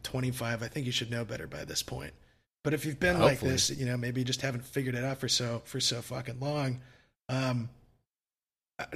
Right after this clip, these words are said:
Speaker 1: I don't know. I feel like it, it, it's easy just to be like, "Oh, what do I have to do to get a relationship and spend all this time? I say this, this, and this." When again, though, like, it, it,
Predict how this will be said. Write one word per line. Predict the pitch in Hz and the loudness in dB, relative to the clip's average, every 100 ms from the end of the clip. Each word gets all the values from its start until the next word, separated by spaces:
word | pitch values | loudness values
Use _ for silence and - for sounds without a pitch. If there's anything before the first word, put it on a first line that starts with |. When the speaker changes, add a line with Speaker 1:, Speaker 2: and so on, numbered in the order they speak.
| - | 0
Speaker 1:
I | 175 | 4
don't | 175 | 6
know. | 185 175 127 | 6 6 4
I | - | 0
feel | - 175 | -2 2
like | 165 165 | 2 2
it, | 151 147 | -2 -2
it, | 151 139 | -4 -2
it's | 143 139 - | -2 0 0
easy | 170 156 147 | 0 0 0
just | 143 135 | -2 0
to | |
be | 135 | -2
like, | 127 113 175 | -2 -2 0
"Oh, | 180 170 | 4 4
what | 151 175 | 4 4
do | 165 | 4
I | |
have | 135 139 147 - | 4 2 0 0
to | 131 | -4
do | 127 143 143 135 | -2 0 2 0
to | 131 127 | -2 -2
get | 127 | -2
a | 123 | -4
relationship | 120 123 143 135 127 - 117 | -4 -2 0 0 0 -2 -2
and | 123 | 2
spend | - 143 139 | 2 2 0
all | 127 131 | 0 0
this | 127 117 | 2 2
time? | - 127 127 123 120 - - - _ | 2 0 0 0 -2 -10 -20 -20 _
I | - 113 | -6 2
say | - - 135 | 6 8 6
this, | 120 131 135 | 2 2 2
this, | 131 127 127 | 2 0 0
and | 139 | 2
this." | 175 165 - - - - _ _ _ _ - - - | 4 6 4 2 -4 -20 _ _ _ _ -4 -2 -2
When | 160 160 | 0 0
again, | 143 175 165 | 2 2 4
though, | 147 139 127 | 2 2 0
like, | 139 135 | -2 -2
it, | 143 | -4
it, | 156 | -6